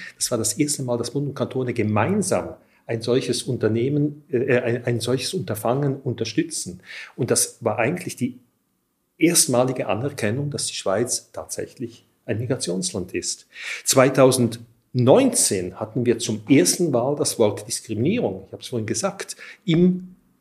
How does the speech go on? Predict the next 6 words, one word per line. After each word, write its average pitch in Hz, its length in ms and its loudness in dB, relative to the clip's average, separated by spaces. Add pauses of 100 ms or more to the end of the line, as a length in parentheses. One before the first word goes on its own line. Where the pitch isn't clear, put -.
(140)
Ausländer- 147 720 2
und 127 160 -2
Integrationsgesetz, 131 1080 2
das - 160 0
jetzt - 260 2
neu 147 360 6